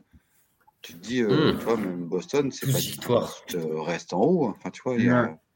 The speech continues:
Speaker 1: rien n'est joué encore, quoi. C'est, euh,
Speaker 2: Hum, hum, hum,
Speaker 1: le
Speaker 2: hum.
Speaker 1: classement
Speaker 3: Non, c'est
Speaker 1: est loin
Speaker 3: fou.
Speaker 1: d'être
Speaker 3: Ce qu'on,
Speaker 1: fini, hein.
Speaker 3: ce qu'on est en train de, ce qu'on est en train de vivre là, c'est, c'est complètement fou.
Speaker 2: Hum, hum, hum, hum, hum.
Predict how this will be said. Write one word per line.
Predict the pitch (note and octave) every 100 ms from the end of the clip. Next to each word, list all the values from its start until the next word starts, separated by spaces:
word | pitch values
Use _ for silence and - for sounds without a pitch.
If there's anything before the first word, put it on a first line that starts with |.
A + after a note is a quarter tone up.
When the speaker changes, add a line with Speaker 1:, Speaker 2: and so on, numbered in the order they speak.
| _ _ _ _
Speaker 1:
rien | F#2+ A#2+ D3
n'est | D#3 C3+
joué | A#2+ F3
encore, | D#3 - - -
quoi. | - -
C'est, | - - F2+
euh, | D#2+ D#2+ D#2 - _ _ _
Speaker 2:
Hum, | G2+ F#2+ -
hum, | F#2+ -
hum, | -
Speaker 1:
le |
Speaker 2:
hum. | -
Speaker 1:
classement | - A2+ C#3
Speaker 3:
Non, | C3
c'est | B2+
Speaker 1:
est |
loin | G#2+ A#2
Speaker 3:
fou. |
Speaker 1:
d'être | B2
Speaker 3:
Ce | A#2
qu'on, | E3
Speaker 1:
fini, | D#3 B2 A#2
hein. | F2+ F2 _ _ _ _ _ _ - _ -
Speaker 3:
ce | -
qu'on | - D3
est | D3
en | D3
train | - D3+
de, | D3 C#3 C#3 C3+ - -
ce | -
qu'on | D3
est | D3
en |
train | C#3 D3+
de | C#3+
vivre | C3+ F#3+ F#3+
là, | F#3+
c'est, | F3 B2+ A#2 A2 G#2+ - _ _ _ _
c'est | - A2+
complètement | C3+ C3+ C#3+ C#3+ C3+
fou. | - B2 A2+ _ _ _ _ _ -
Speaker 2:
Hum, | G#2+ G#2
hum, |
hum, | G#2 -
hum, | G2+ F#2+ G2 F#2 F#2 F2 E2+
hum. | E2+